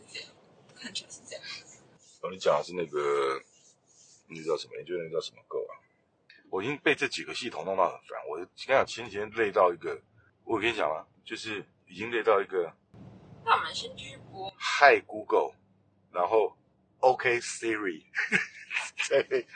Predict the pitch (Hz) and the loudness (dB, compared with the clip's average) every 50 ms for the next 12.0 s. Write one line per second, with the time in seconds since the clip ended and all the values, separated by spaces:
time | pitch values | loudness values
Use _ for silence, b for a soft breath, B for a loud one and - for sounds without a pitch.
0 | - - 151 170 - 139 156 165 165 - - - 143 135 139 139 101 87 - _ | 8 8 8 8 10 8 6 6 6 -2 -4 -2 -2 0 0 0 -2 -2 -6 _
1 | _ _ _ _ _ _ - 180 165 139 - - 139 139 - 120 113 98 92 - | _ _ _ _ _ _ 10 10 10 10 6 0 -6 -8 2 4 4 6 4 2
2 | _ _ _ _ _ _ - - - - - - - - - _ _ _ _ _ | _ _ _ _ _ _ -20 -20 -20 -16 -16 -16 -18 -18 -20 _ _ _ _ _
3 | _ _ _ _ _ - - 170 190 185 156 127 131 143 139 131 123 120 117 - | _ _ _ _ _ -2 2 6 6 6 8 8 6 4 6 6 6 4 4 2
4 | - _ _ _ _ _ _ _ _ _ _ _ - 80 80 - - _ _ _ | -8 _ _ _ _ _ _ _ _ _ _ _ -4 -4 -4 -4 -6 _ _ _
5 | _ _ _ _ _ _ _ _ _ 90 95 101 104 98 90 90 90 85 73 69 | _ _ _ _ _ _ _ _ _ -18 -6 -2 -2 0 2 4 4 2 2 -2
6 | - - 69 - _ 69 62 53 - _ _ _ _ _ _ _ B B B B | -8 -18 -20 -20 _ -20 -20 -20 -20 _ _ _ _ _ _ _ B B B B
7 | B B 110 139 170 147 123 131 143 147 147 156 139 117 101 76 73 82 - 110 | B B 6 8 10 12 12 12 12 10 8 2 2 2 0 0 0 -2 -6 -6
8 | 107 98 95 95 98 - b b b b b b b - 95 95 101 117 143 151 | -4 -2 -4 -4 -4 -8 b b b b b b b -4 0 2 2 2 4 6
9 | 151 147 135 143 139 - - - _ _ _ _ _ _ _ - - 76 82 98 | 6 8 10 10 8 8 4 -6 _ _ _ _ _ _ _ 0 2 2 2 0
10 | 101 90 92 90 90 - 95 87 80 78 - 87 80 76 78 71 69 - 73 65 | 0 0 0 -2 -2 -6 -10 -14 -12 -6 -4 -4 -4 -2 -4 -6 -6 -6 -8 -8
11 | 71 90 110 117 - - 117 113 113 117 117 101 90 82 95 117 107 76 65 | 0 2 2 2 6 8 8 8 8 6 0 0 0 0 2 4 4 4 2